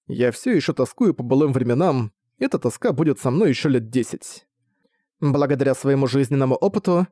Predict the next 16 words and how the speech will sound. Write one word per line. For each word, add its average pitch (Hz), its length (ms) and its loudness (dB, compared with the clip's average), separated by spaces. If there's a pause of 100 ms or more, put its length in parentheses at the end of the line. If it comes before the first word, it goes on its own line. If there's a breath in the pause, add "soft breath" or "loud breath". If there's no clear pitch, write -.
(140)
Хачикудзи-сан, 139 880 -2 (320 soft breath)
однажды 131 480 0
в - 60 -12
прошлом 165 400 -2
пожелавшая 147 520 0
не 151 100 0
возвращаться 131 480 -2
домой 135 260 2
и 143 40 2
ставшая 123 380 -2
странностью, 156 680 0 (360)
спасла 131 460 -2
девушку, 123 400 0
сбежавшую 139 560 0
из 123 80 -2
дома. 120 420 -6